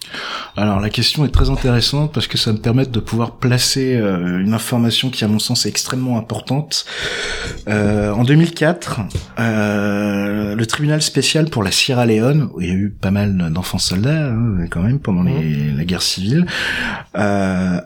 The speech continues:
Speaker 1: a statué que l'interdiction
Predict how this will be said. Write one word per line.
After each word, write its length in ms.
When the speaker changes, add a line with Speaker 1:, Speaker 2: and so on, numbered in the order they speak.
Speaker 1:
a 760
statué 960
que 1600
l'interdiction 960